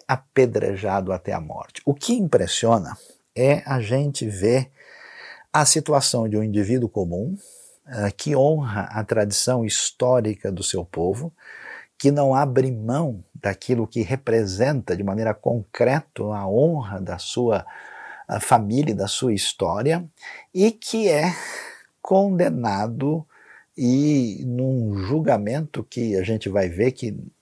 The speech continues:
nem acontece de verdade, e sem qualquer possibilidade de defesa, de contra-argumentação, ou seja,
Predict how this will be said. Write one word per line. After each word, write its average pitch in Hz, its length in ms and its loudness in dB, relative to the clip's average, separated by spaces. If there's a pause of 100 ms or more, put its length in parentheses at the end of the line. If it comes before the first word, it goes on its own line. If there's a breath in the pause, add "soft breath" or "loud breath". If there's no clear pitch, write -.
nem 113 360 0
acontece 101 880 0
de 92 120 -4
verdade, 92 680 -2 (720 loud breath)
e 185 60 4
sem 240 260 4
qualquer 214 380 0
possibilidade 117 840 0
de 113 120 -4
defesa, 139 800 0
de 101 160 -6
contra-argumentação, 120 1700 0 (260)
ou 208 160 4
seja, 143 800 -2